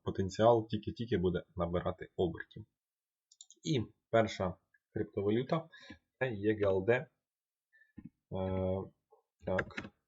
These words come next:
давайте швиденько подивимося. Elrond. Е, зараз він торгується в нас, е,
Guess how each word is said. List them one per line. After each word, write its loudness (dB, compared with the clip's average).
давайте 0
швиденько -4
подивимося. 0
Elrond. 2
Е, 4
зараз 6
він 0
торгується 2
в -2
нас, -8
е, -6